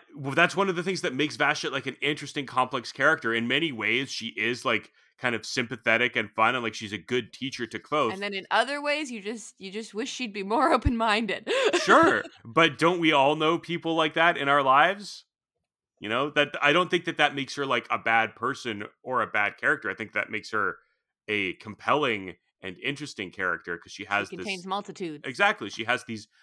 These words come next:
Speaker 1: contradictions and tensions.
Speaker 2: Very good. Well discussed. Um, I, I, I would, uh,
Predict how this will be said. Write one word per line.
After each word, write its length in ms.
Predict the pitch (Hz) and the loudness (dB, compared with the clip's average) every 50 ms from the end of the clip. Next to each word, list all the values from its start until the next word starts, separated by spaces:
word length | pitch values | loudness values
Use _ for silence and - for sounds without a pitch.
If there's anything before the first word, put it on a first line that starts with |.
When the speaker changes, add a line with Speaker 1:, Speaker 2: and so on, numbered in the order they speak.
| _ _ _ _ - | _ _ _ _ -2
Speaker 1:
contradictions 680 | - 139 143 - - 127 143 147 147 - 127 110 98 | 0 0 0 0 0 -2 -4 -4 -4 -4 -8 -6 -8
and 120 | 107 101 90 | -8 -10 -8
tensions. 720 | 107 120 139 143 - - 64 - - - - - - - _ _ _ _ _ _ _ _ _ _ _ _ _ _ _ _ _ _ _ _ _ _ - | -6 -8 -8 -8 -8 -14 -14 -16 -16 -18 -20 -20 -20 -20 _ _ _ _ _ _ _ _ _ _ _ _ _ _ _ _ _ _ _ _ _ _ -6
Speaker 2:
Very 200 | 208 208 208 208 | -4 -4 -4 -4
good. 260 | 190 233 208 175 196 - | -4 -4 -6 -6 -6 -6
Well 140 | 196 202 202 | -6 -6 -6
discussed. 500 | 202 208 - - 196 165 - - - _ _ - | -6 -8 -4 -4 -4 -4 -4 -6 -18 _ _ -4
Um, 460 | 180 185 185 180 180 175 175 170 - _ - _ - | -2 -2 -2 -4 -6 -10 -14 -16 -18 _ -20 _ -6
I, 260 | 185 190 202 202 185 - - | -4 -2 -2 -2 -4 -4 -2
I, 260 | 185 185 190 196 208 190 - - | -2 0 0 0 -2 -4 -6 -8
I 120 | 180 180 | -8 -8
would, 340 | 180 185 185 180 165 175 - | -8 -12 -12 -12 -12 -12 -10
uh, 280 | 170 165 160 156 151 | -8 -6 -6 -6 -8